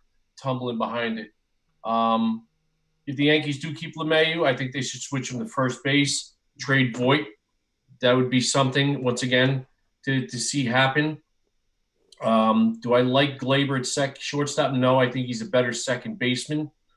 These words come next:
Um, I'd like to see us get a shortstop. I know they're talking Andrew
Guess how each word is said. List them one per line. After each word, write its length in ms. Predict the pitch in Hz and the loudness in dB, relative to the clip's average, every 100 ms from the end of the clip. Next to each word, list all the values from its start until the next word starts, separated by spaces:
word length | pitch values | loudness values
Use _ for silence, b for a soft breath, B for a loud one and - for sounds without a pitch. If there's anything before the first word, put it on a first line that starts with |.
| _ _ - | _ _ -6
Um, 440 | 113 110 110 110 | 0 2 2 0
I'd 160 | 113 117 | -4 -2
like 180 | 123 120 | -2 -2
to 60 | |
see 220 | - - 131 | -6 -2 -2
us 100 | - | -2
get 160 | 143 | -2
a 60 | 131 | -2
shortstop. 580 | - 147 135 - 143 123 | -2 -2 -2 -2 0 0
I 40 | |
know 160 | 113 117 | 0 0
they're 120 | 113 | -2
talking 360 | 110 123 117 120 | -2 -2 -2 -2
Andrew 360 | 123 123 127 | -2 0 -2